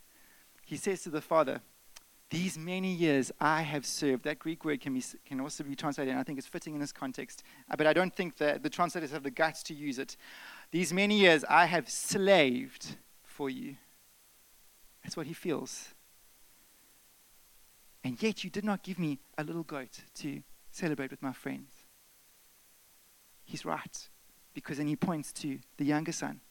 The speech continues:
He says, "The young, but this son," he won't even call him brother, "this son of yours, who squandered his property, your property, Dad, by the way, with prostitutes. Yet you kill the fattened calf for him.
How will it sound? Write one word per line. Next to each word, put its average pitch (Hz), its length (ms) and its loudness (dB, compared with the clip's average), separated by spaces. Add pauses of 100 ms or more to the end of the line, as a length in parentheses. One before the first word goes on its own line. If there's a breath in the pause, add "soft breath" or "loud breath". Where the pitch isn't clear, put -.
He 135 60 -12
says, 131 180 -6
"The 147 80 -8
young, 151 100 -4 (400 loud breath)
but 196 240 10
this 247 240 12
son," 220 400 10
he 170 80 0
won't 247 140 6
even 214 180 4
call 226 180 8
him 180 140 4
brother, 143 400 8 (920 soft breath)
"this 254 220 10
son 285 340 10
of 226 140 8
yours, - 580 0 (520 soft breath)
who 214 160 12
squandered 277 580 8
his 226 160 8
property, 233 640 6 (220 soft breath)
your 277 260 12
property, 180 520 2
Dad, 151 320 8
by 180 160 12
the 190 100 10
way, 151 340 10
with 196 200 10
prostitutes. - 880 -2 (1000)
Yet 165 200 -12
you 165 60 -10
kill - 220 -14
the 135 60 -12
fattened - 360 -10
calf 131 200 -4
for 135 160 -10
him. 127 240 -10